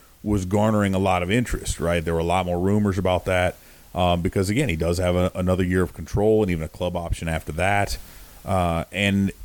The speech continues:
despite the fact that he's getting lit up like a Christmas tree generally in the first inning of every game, way too many home runs,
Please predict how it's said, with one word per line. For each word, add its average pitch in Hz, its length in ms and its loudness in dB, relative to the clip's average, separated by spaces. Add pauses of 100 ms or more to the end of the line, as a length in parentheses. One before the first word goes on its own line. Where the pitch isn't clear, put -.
(120)
despite 113 580 -2
the 104 80 -2
fact 90 360 -2
that 87 140 -2
he's 92 240 0
getting 87 260 0
lit 92 200 2
up 90 120 0
like 87 160 -4
a 87 60 -12
Christmas 120 400 -2
tree 87 500 0
generally 90 380 0
in 85 60 0
the 85 40 -4
first 90 300 -4
inning 113 160 0
of 107 80 0
every 104 160 2
game, 101 480 0
way 92 160 0
too - 100 -6
many 87 140 -2
home 90 200 -2
runs, 110 460 0